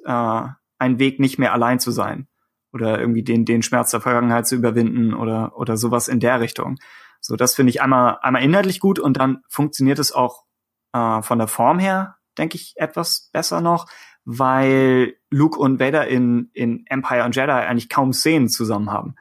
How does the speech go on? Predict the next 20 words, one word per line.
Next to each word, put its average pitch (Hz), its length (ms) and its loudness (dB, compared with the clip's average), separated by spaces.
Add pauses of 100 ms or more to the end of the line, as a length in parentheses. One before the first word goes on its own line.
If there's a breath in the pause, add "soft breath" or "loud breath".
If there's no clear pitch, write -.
(320 soft breath)
Das 117 120 -6
heißt, 123 200 0
Lukes 135 260 0
ganze 143 260 0
Überzeugung, 131 460 0
und 107 120 -4
wir 104 60 -4
hatten 107 120 -6
es, 113 60 -6
glaub 110 140 -6
ich, 110 80 -10
in 110 120 -4
den, 110 180 -6
in - 100 -6
entsprechenden 113 380 -4
Filmdiskussionen, 117 580 0
aber 113 100 0
seine 123 200 0
ganze 139 260 0
Überzeugung, 127 640 2